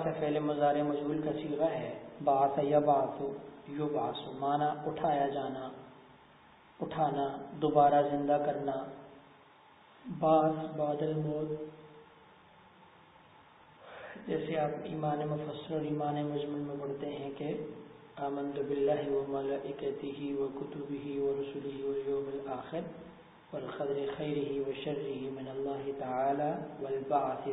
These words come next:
بعد الموت۔ تو بعث کا معنی دوبارہ زندہ کرنا۔ تو یہی ہے، یبعث کل عبد، دوبارہ زندہ کیا جائے گا، اٹھایا جائے گا۔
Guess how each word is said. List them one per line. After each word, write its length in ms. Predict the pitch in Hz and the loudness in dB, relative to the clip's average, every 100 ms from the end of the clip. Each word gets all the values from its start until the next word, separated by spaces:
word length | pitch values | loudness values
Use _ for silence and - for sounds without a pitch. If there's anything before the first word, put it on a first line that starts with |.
| 123 | -2
بعد 280 | 131 127 | -2 0
الموت۔ 1080 | 139 185 - - - - 143 131 - - - - - - - - - - - - - - | 0 0 -2 -6 -10 -4 0 0 -2 -8 -12 -16 -20 -20 -20 -20 -20 -20 -20 -20 -20 -12
تو 80 | 156 | -6
بعث 380 | 147 143 - - | 0 0 0 -4
کا 60 | 156 | -2
معنی 280 | 147 143 180 - - - - - - - | 2 2 2 0 -6 -12 -14 -18 -16 -2
دوبارہ 480 | 151 143 139 143 165 - - - 135 | 2 6 8 8 8 6 -4 -6 -4
زندہ 260 | 143 139 127 | -2 0 0
کرنا۔ 400 | - 123 117 120 - - - - - - - - - - - - - - - - | -2 -2 -4 -6 -8 -12 -16 -18 -20 -20 -20 -20 -20 -20 -20 -20 -20 -20 -20 -6
تو 80 | 151 | 4
یہی 400 | 165 185 196 139 | 6 6 4 2
ہے، 160 | 139 | 4
یبعث 580 | 180 185 156 139 135 - | 6 8 8 6 0 -2
کل 220 | 147 135 127 | -2 -2 -2
عبد، 320 | 117 - - - - - | -4 -6 -10 -14 -16 -2
دوبارہ 360 | 160 160 156 165 160 | 4 8 10 8 6
زندہ 260 | 156 156 160 156 | 6 6 6 4
کیا 220 | 147 143 | 2 2
جائے 280 | 139 135 127 | 2 0 -2
گا، 200 | 127 123 - | -4 -6 -8
اٹھایا 440 | - - 160 160 156 | -10 6 10 12 10
جائے 380 | 143 135 131 135 | 8 4 2 -2
گا۔ 200 | 123 | -4